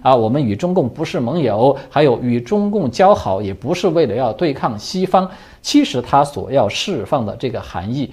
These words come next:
这个信息是一致的。他的意思就是，你们不要把我，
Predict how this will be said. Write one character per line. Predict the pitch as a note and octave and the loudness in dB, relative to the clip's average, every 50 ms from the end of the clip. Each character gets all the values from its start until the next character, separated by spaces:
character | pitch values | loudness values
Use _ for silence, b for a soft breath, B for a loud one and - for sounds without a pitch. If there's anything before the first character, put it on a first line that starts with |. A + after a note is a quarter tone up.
| B B | B B
这 | - D3+ | -8 -6
个 | B2+ | -6
信 | B2 - - F3+ A#2+ | -6 -6 -4 -4 -4
息 | G2+ - B2+ | -4 -6 -6
是 | B2 - - G#2+ F2+ | -6 -6 -8 -10 -10
一 | F2+ F#2+ A2+ | -8 -8 -8
致 | A#2 - - C#4 G#3 - | -6 -2 0 0 0 0
的。 | - - - b b b b _ | -4 -8 -12 b b b b _
他 | - D#3+ | -4 -2
的 | - B2+ | 0 2
意 | A#2 E3 B3 C4 D#3 | 2 4 4 4 2
思 | B2 - A#2+ G#2+ | 2 -2 -6 -4
就 | A#2+ G#2+ | -4 -6
是， | G2+ - | -6 -8
你 | A2 A2 A2 A2 | -8 -6 -4 -2
们 | A2 A#2+ | -2 -4
不 | A#2+ - C3 C#3+ | -4 -2 4 6
要 | G#3+ A#3+ C#3+ - | 6 6 6 4
把 | - A#2 A2 C3+ | 0 0 0 0
我， | D3+ A2+ | 0 0